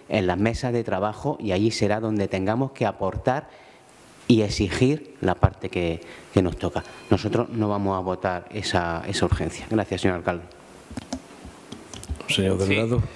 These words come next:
Speaker 3: no se me puede tachar que yo vaya ahí a campaña, esto era, ni vaya ni por asomo. Sí les digo una cosa, que me parece que es un motivo de urgencia hablar del tema que ple-, que plantea Javier,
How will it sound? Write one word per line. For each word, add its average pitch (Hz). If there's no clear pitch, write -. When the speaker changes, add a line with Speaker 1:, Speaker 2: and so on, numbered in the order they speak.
Speaker 3:
no 110
se 123
me 135
puede 123
tachar 123
que 98
yo 113
vaya 117
ahí 113
a 98
campaña, 110
esto 110
era, 107
ni 110
vaya 110
ni 95
por 90
asomo. 113
Sí -
les 135
digo 135
una 113
cosa, 87
que 127
me 120
parece 135
que 160
es 160
un 165
motivo 131
de 123
urgencia 147
hablar 135
del 127
tema 131
que 123
ple-, 120
que 117
plantea 107
Javier, 123